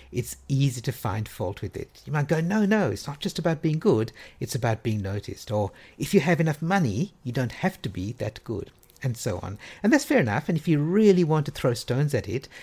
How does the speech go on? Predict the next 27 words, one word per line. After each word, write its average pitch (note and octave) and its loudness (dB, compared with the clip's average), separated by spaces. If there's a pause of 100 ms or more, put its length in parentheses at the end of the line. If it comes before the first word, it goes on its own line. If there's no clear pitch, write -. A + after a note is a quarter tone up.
(160)
you'll B2 2
find C3+ 2
plenty B2 -2
of G2+ 0
ways G#2+ -2
to - -10
do G3+ 2
it. A2+ -4 (580)
All F3+ 6
I F3 4
will F3 6
say G#2+ 0
in G#2 -4
this D#3+ -2
instance A#2+ -6 (280)
is A#2 -4
that A2 -2
when C3 2
you G#3 4
say, G2 -2 (320)
"Be C3+ 4
so A#2 -2
good G#2 -4
they F#2+ -4
can't G2 -8
ignore C3+ 2
you," A2 0